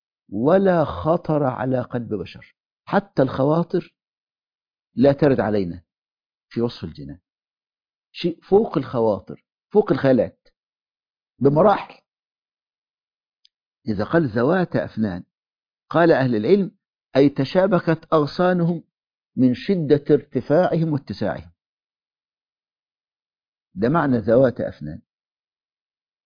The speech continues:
طيب، الثمر الموجود على ارتفاع ستين ميل كيف نأتي به؟ هنجيبه ازاي؟ مية كيلو، هنطلع له ازاي؟ عايز طيارة؟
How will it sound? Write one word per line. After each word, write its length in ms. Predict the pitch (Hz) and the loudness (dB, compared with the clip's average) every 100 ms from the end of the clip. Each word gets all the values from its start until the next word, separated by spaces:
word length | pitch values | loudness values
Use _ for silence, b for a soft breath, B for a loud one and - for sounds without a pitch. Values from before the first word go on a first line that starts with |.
| _ _ _ _ | _ _ _ _
طيب، 440 | 117 120 107 92 _ _ _ _ _ _ _ _ _ _ - | -2 -2 -2 -8 _ _ _ _ _ _ _ _ _ _ -10
الثمر 640 | - - 208 165 113 _ _ _ _ _ _ _ _ _ | -8 0 2 2 -2 _ _ _ _ _ _ _ _ _
الموجود 420 | 107 104 113 165 156 | -4 -2 0 -2 -2
على 160 | 117 | -6
ارتفاع 320 | 135 _ 151 | -10 _ -10
ستين 360 | 135 - _ 135 127 | -10 -12 _ -2 2
ميل 360 | 127 110 - _ _ _ _ _ _ _ _ _ | 2 0 -8 _ _ _ _ _ _ _ _ _
كيف 240 | 170 170 | -2 0
نأتي 340 | 180 180 - 110 | 0 -2 -4 -8
به؟ 160 | 85 - _ _ _ _ _ _ _ _ _ _ _ _ _ _ _ _ | -8 -14 _ _ _ _ _ _ _ _ _ _ _ _ _ _ _ _
هنجيبه 260 | 92 120 151 | -6 -2 0
ازاي؟ 280 | 123 117 117 - - _ _ _ _ _ _ _ _ _ _ | 0 0 -2 -6 -20 _ _ _ _ _ _ _ _ _ _
مية 120 | 135 | -4
كيلو، 340 | - 208 160 87 _ _ _ _ _ _ _ _ _ | -2 -4 -4 -8 _ _ _ _ _ _ _ _ _
هنطلع 260 | 104 151 160 | -6 0 2
له 60 | |
ازاي؟ 240 | 123 135 120 | 2 0 0
عايز 180 | 143 | 0
طيارة؟ 340 | - 151 220 | 0 0 0